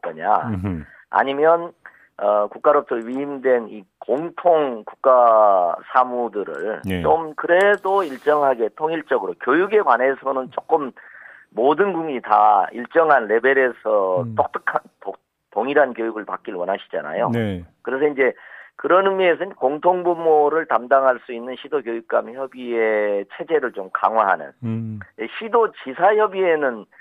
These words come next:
Speaker 1: 어, 굉장히 사람들이 많습니다. 한 오십 명 근무한다면
Speaker 2: 어.
Speaker 1: 저희들은 한 열다섯 명 수준이다, 이렇게 생각하시면 될 것 같습니다. 그래서
Speaker 2: 알겠습니다.
Speaker 1: 그런 시도 교육감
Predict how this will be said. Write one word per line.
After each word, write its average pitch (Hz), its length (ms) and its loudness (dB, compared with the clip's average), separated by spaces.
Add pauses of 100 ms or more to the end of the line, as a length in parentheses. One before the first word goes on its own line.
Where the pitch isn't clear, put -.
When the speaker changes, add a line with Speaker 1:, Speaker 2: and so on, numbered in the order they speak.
(260)
Speaker 1:
어, 107 260 4
굉장히 127 680 0
사람들이 156 440 -2
많습니다. 104 460 -4
한 98 100 0
오십 147 340 -6
명 135 220 -2
근무한다면 107 720 -4 (100)
Speaker 2:
어. 98 360 -6 (280)
Speaker 1:
저희들은 143 480 2
한 127 320 -2
열다섯 120 420 0
명 110 260 -6
수준이다, 101 500 -8
이렇게 92 200 -12
생각하시면 101 540 -8
될 82 120 -20
것 - 120 -16
같습니다. - 500 -16
그래서 - 280 -6
Speaker 2:
알겠습니다. 123 100 0 (400)
Speaker 1:
그런 143 220 0
시도 175 180 0
교육감 151 480 0